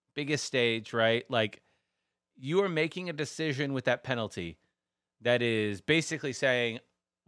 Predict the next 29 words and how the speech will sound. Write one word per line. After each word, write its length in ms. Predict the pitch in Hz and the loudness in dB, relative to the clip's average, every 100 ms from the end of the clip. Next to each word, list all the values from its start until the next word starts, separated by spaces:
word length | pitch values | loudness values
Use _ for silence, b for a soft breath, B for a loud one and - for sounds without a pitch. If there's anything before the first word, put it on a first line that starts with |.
| 107 | -6
one 280 | 131 160 160 | 0 0 -2
team 320 | 143 147 131 | -4 -4 -4
is 160 | 113 101 | -6 -4
winning 300 | 120 113 104 | -4 -4 -6
the 60 | |
game 280 | 92 90 80 | -6 -8 -8
now. 220 | 78 - _ _ _ _ _ _ _ _ _ _ 113 123 | -14 -20 _ _ _ _ _ _ _ _ _ _ _ 0
That, 440 | 185 233 254 214 - | 2 4 4 2 0
that's 260 | 160 220 - | 4 4 2
the 140 | 180 - - | -6 -8 4
only 440 | 220 233 240 226 | 6 6 4 -2
thing 400 | 196 208 175 131 | -4 -2 -2 -4
for 180 | 120 147 | -6 -6
me 220 | 143 143 | -4 -2
where 140 | 127 139 | 0 0
I'm 80 | 156 | 0
like, 100 | 185 | -4
look, 180 | 160 - | -8 -4
sometimes 460 | 220 240 262 254 | -4 -2 -4 -4
if 120 | 202 | -6
it's 100 | 208 196 | -4 -6
egregious, 640 | 127 117 160 170 262 - | -6 -4 -6 -6 -10 -10
yeah, 280 | 107 156 98 | -2 0 0
you 140 | 85 175 | -4 -10
call 260 | - 147 | -4 -2
that 160 | 143 123 | -2 -2
penalty. 360 | 143 135 101 87 | -4 -6 -8 -12
It's 180 | 107 | -10
important. 480 | 120 113 156 80 80 | -8 -6 -6 -6 -16